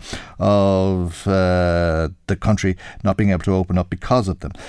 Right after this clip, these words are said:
not being vaccinated, and he called them stupid and also that they couldn't spelled properly. I, as a vaccinated person, can carry the virus exactly the same as an unvaccinated person. Therefore,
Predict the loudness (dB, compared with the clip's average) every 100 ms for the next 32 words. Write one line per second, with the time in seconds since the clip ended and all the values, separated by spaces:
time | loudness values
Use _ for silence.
0 | -20 -2 0 0 0 -4 -4 -8 -8 -8
1 | -6 -4 -4 -4 -6 -4 -2 -2 -2 0
2 | 0 2 0 0 0 0 0 0 -2 -4
3 | -4 -4 -4 -4 -2 -2 0 2 2 -2
4 | -2 -2 0 0 0 -2 -2 -2 -2 -2
5 | -4 -4 -6 -8 -2 0 0 0 -2 -2
6 | -6 -2 -2 -2 -6 -4 -4 -2 -2 -2
7 | -2 -2 -4 -6 -6 -2 -2 0 -2 -2
8 | -2 -4